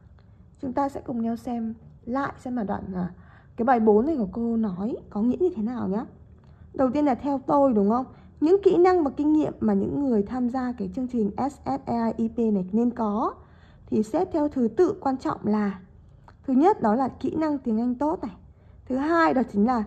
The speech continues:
hiểu các nền văn hóa khác nhau này. Thứ ba, đó chính là kỹ năng làm việc nhóm này. Thứ tư, đó là kinh nghiệm làm việc cộng đồng. Thứ năm là,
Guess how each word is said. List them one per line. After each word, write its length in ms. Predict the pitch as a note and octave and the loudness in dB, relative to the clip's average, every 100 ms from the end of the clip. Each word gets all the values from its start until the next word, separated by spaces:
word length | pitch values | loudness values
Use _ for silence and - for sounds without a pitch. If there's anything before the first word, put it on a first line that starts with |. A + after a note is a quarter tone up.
| - - - | -8 -20 -2
hiểu 240 | C#4 A3 | 4 6
các 180 | F3+ D4 | 4 2
nền 200 | D#4+ A3 | 2 2
văn 140 | A#3 A#3+ | 2 0
hóa 180 | G#3+ | -2
khác 180 | G#3 F4+ | -2 -2
nhau 260 | E4+ E4 D4+ | 0 0 0
này. 160 | G3+ F#3 - - - - - - | -2 -6 -16 -20 -20 -20 -14 -4
Thứ 80 | |
ba, 340 | A#3 D4 D#4+ D#4+ | 2 4 4 2
đó 120 | A#3 A#3 | 0 0
chính 160 | G3+ | 0
là 200 | B3 A3 - - - - | 0 -4 -8 -18 -20 -6
kỹ 140 | - | -2
năng 220 | - E4+ D#4 | 2 2 2
làm 200 | B3 F#3+ | 2 0
việc 160 | G3 | 0
nhóm 340 | G#3 G#3 G3+ D#4 | 0 2 0 0
này. 160 | B3+ - - - - - - | -2 -6 -20 -20 -20 -20 -6
Thứ 120 | C4+ | -4
tư, 540 | B3+ - F#4 F#4 E4 - - - - - - | -2 4 6 6 4 -2 -20 -20 -20 -20 -4
đó 120 | G#3 | -2
là 180 | C4 B3 - - - - - - - - - | 0 -2 -4 -16 -20 -20 -20 -20 -20 -20 -2
kinh 200 | F4+ F4+ | 4 8
nghiệm 200 | F4 - - | 8 6 0
làm 220 | G#3+ G3+ | 0 0
việc 140 | F#3+ F#3 - - | 0 -4 -6 -8
cộng 200 | A3 - | -6 0
đồng. 200 | G#3 F3+ F3+ - - - - - | 2 2 -2 -10 -20 -20 -20 -10
Thứ 120 | C4+ | -2
năm 320 | B3+ D4 D4 C#4+ | 2 4 4 4
là, 260 | G#3+ G3 | 2 0